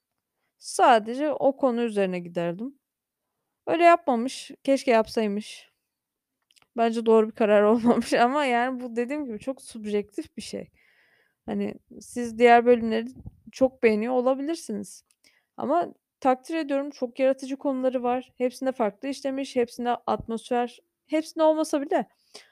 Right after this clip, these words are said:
neredeyse hepsinde diyeyim. Gerçekten atmosfer çok başarılı, karakterler başarılı,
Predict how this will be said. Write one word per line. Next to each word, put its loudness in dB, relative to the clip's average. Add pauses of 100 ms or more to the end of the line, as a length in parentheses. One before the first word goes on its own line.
(640)
neredeyse 2
hepsinde -4
diyeyim. -6 (1200)
Gerçekten 2
atmosfer 0
çok 0
başarılı, -6
karakterler 0
başarılı, -6